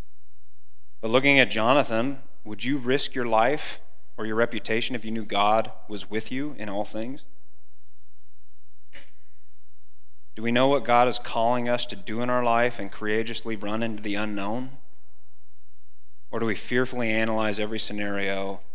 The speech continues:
and then decide against it because it's too dangerous or there's too much risk? Is there anyone in your life that you're seeing blessed by God right now, more so than you? Seems to be doing better than you in every way?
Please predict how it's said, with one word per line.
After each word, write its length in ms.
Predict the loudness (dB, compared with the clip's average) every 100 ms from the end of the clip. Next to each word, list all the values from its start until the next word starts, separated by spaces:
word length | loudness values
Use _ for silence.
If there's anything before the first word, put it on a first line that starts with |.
| -4
and 140 | -2 -2
then 80 | 0
decide 320 | 0 0 0
against 460 | -2 -2 -2 -2
it 100 | -2
because 220 | -4 -4 -4
it's 140 | -4
too 200 | -2 -2
dangerous 500 | -2 -2 -2 -2 -2
or 100 | -2
there's 200 | -2 -2
too 140 | -2
much 180 | -2 -2
risk? 320 | -2 -2 -2 -2 -2 -2 -2 -2 -2 -2 -2 -2 -2 -2 -2 -2 -2 -2 -2 -2
Is 80 | -2
there 100 | 2
anyone 360 | 4 4 4 4
in 80 |
your 140 | 4 4
life 540 | 6 4 4 0 -2 -2 -2
that 100 | 0
you're 120 | 0
seeing 340 | -2 -2 0 -2
blessed 540 | -2 -2 -2 -2 0
by 160 | 0 2
God 320 | 0 -2 0
right 200 | 0 0
now, 300 | 0 0 -2
more 200 | 0 0
so 220 | 2 2
than 180 | 2 0
you? 280 | 0 0 -2 -2 -2 -2 -2 -2 -2 -2 -4 -4 -4 -4 -2 -2 -2 -2
Seems 260 | -2 0 0
to 40 |
be 80 | 2
doing 320 | 2 2 0
better 320 | 2 2 4 2
than 160 | 2
you 220 | 2 2
in 60 | 4
every 240 | 4 2
way? 480 | 2 4 4 4 0